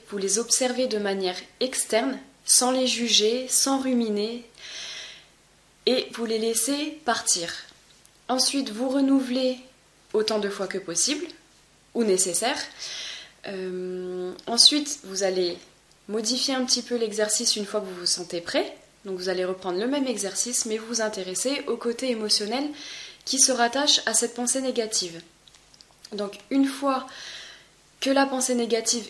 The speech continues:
est observée, vous allez observer également le côté émotionnel, c'est-à-dire à quoi vous renvoie cette émo-, cette pensée. Donc est-ce qu'elle vous rend coupable ? Est-ce qu'elle vous fait mal ?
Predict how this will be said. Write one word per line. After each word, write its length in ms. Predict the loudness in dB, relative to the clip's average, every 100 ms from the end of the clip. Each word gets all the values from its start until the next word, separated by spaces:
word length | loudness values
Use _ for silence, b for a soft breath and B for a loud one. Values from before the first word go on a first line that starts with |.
| 0
est 160 | 0
observée, 640 | 4 4 4 2 -2 -4 -6 -12 _ -14
vous 220 | -8 -4
allez 340 | -2 0 -2 -2
observer 540 | -2 0 0 0 2
également 680 | 2 2 2 2 0 0 -4 -10 -8
le 180 | -2 0
côté 320 | 2 0 0
émotionnel, 640 | 0 2 2 2 -2 -4 -6
c'est-à-dire 600 | -4 0 0 2 2 2 -2 -12 -20 0
à 120 | 0
quoi 340 | 2 0 0
vous 160 | 0 -2
renvoie 520 | -4 -6 -2 -2 0
cette 320 | -2 -2 -2
émo-, 160 | -4 -4 -2
cette 400 | 0 0 -2 -2
pensée. 400 | -4 -4 -4 -8 B B B B
Donc 240 | -8 -6 -4
est-ce 120 | -2
qu'elle 120 | -2
vous 140 | -2 -2
rend 140 | -4
coupable ? 560 | -4 -6 0 4 4 2
Est-ce 140 | -2 -2
qu'elle 160 | -4
vous 140 | -8 -12
fait 240 | -6 -4
mal ? 340 | 0 2 2